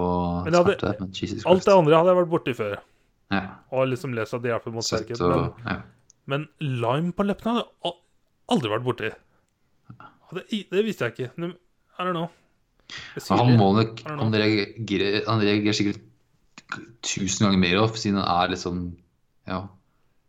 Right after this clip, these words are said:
Speaker 2: han lever jo av smaksløkene sine, og at han
Speaker 1: Jep.
Speaker 2: har
Speaker 1: Det
Speaker 2: det
Speaker 1: var så, så
Speaker 2: sikkert.
Speaker 1: interessant å se, eh, hvordan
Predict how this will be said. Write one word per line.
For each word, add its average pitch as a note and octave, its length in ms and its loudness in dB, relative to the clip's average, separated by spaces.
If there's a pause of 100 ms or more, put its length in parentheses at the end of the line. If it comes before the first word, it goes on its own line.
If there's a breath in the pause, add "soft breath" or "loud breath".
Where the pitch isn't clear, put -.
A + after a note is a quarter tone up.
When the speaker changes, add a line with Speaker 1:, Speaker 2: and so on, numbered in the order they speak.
Speaker 2:
han F#2 160 -4
lever E2 240 0
jo E2+ 80 4
av E2+ 240 0
smaksløkene F2 640 -4
sine, F#2+ 160 0
og G#2 160 -2
at - 100 -10
han F2 140 -2 (320)
Speaker 1:
Jep. A#2+ 240 -14 (1040 soft breath)
Speaker 2:
har E3 160 2
Speaker 1:
Det D3+ 60 4
Speaker 2:
det - 20 4
Speaker 1:
var - 80 0
så, F#3 100 -2
så F#3 220 -4
Speaker 2:
sikkert. - 160 -6
Speaker 1:
interessant C#3+ 500 -6
å D3 60 -6
se, - 260 -8 (720)
eh, B2 260 0
hvordan B2 320 -2